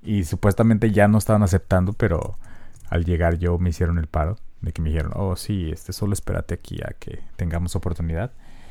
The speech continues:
No sé si lo vayan a seguir haciendo, pero si tienen oportunidad de ir a una clínica así, o mándenme mensaje, yo les puedo decir de dónde fui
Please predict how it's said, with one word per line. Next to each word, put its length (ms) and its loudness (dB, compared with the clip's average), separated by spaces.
No 180 6
sé 120 4
si 140 2
lo 80 6
vayan 160 10
a 40 6
seguir 220 4
haciendo, 320 2
pero 260 0
si 140 -8
tienen 220 4
oportunidad 560 2
de 80 2
ir 60 0
a 20 0
una 160 2
clínica 460 -2
así, 360 -6
o 160 -2
mándenme 340 8
mensaje, 360 6
yo 100 6
les 120 4
puedo 180 2
decir 200 2
de 60 2
dónde 280 2
fui 320 0